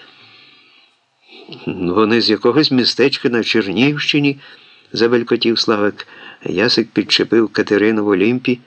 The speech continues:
куди її влаштував хтось із земляків. «Тобто Катерина не тільки добре знайома з Віктором, а ще й має з ним спільних друзів,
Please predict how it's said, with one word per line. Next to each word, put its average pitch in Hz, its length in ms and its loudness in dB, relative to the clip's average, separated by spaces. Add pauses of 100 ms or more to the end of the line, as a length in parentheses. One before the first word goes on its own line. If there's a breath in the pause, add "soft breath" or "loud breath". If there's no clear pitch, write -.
(840 soft breath)
куди 107 260 2
її 95 160 0
влаштував 101 560 0
хтось - 380 -2
із 85 140 0
земляків. 101 640 -2 (1200)
«Тобто 113 500 0
Катерина 127 560 0
не 123 140 0
тільки 131 400 -2
добре 113 340 0
знайома 101 480 0
з 87 80 -4
Віктором, 110 540 0
а 101 60 -2
ще 95 280 -2
й 90 60 -2
має 98 280 0
з 95 80 -8
ним 98 160 -4
спільних 98 460 -2
друзів, 160 500 0